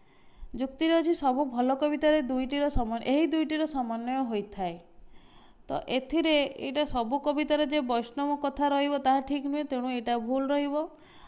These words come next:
ଆଉ ଏଇଟା କ'ଣ ରହିବ? ଉପନିଷଦ ଓ ବୈଷ୍ଣବ କବିତା ମିଶିଲେ ଗୀତାଞ୍ଜଳି ହୋଇଛି, ଏହା ଠିକ୍। ତେଣୁ ଅପସନ୍ ଥ୍ରୀଟା ଆମର ଯିବ। ଅଠଚାଳିଶ ନମ୍ବର, ଗୌଡ଼ୀୟ ବୈଷ୍ଣବ ଧର୍ମତତ୍ତ୍ୱରେ ବ୍ରହ୍ମ ଗୌଣ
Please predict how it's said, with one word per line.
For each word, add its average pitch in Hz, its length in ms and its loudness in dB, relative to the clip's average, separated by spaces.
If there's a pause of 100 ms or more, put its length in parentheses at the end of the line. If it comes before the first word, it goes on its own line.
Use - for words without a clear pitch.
(200)
ଆଉ 202 220 0 (460)
ଏଇଟା 302 380 2
କ'ଣ 311 240 2
ରହିବ? 302 220 2
ଉପନିଷଦ 294 640 -2
ଓ 330 60 0
ବୈଷ୍ଣବ 262 440 -4
କବିତା 277 340 -4
ମିଶିଲେ 277 440 -2
ଗୀତାଞ୍ଜଳି 247 580 -2
ହୋଇଛି, 240 300 -2
ଏହା 233 300 -2
ଠିକ୍। 196 460 -8
ତେଣୁ 220 200 -6
ଅପସନ୍ 240 420 -8
ଥ୍ରୀଟା 214 420 -4
ଆମର 190 260 -6
ଯିବ। 180 200 -8 (1200)
ଅଠଚାଳିଶ 277 420 -2
ନମ୍ବର, 294 380 0
ଗୌଡ଼ୀୟ 269 520 2
ବୈଷ୍ଣବ 285 460 -2
ଧର୍ମତତ୍ତ୍ୱରେ 269 760 -2
ବ୍ରହ୍ମ 220 380 0 (120)
ଗୌଣ 208 280 0